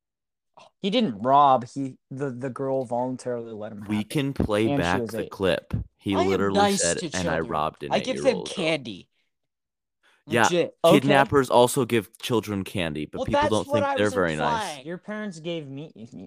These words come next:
Speaker 1: my parents gave me candy.
Speaker 2: Yeah, Thomas.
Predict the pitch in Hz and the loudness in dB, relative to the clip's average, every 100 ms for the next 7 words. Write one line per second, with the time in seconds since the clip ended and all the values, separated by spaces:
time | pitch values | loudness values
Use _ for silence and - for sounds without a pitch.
0 | - 104 - 135 139 143 160 196 185 143 | -16 -18 -14 -6 -2 -2 0 -2 -2 -2
1 | 143 139 131 151 - 123 110 107 123 _ | -2 -2 -2 -8 -10 -10 -8 -8 -10 _
2 | _ _ _ _ _ _ _ _ _ _ | _ _ _ _ _ _ _ _ _ _
3 | _ _ _ _ _ _ - - _ _ | _ _ _ _ _ _ -20 -20 _ _
4 | - 87 90 - 85 80 78 78 - | -4 0 0 0 0 0 -4 -8 -12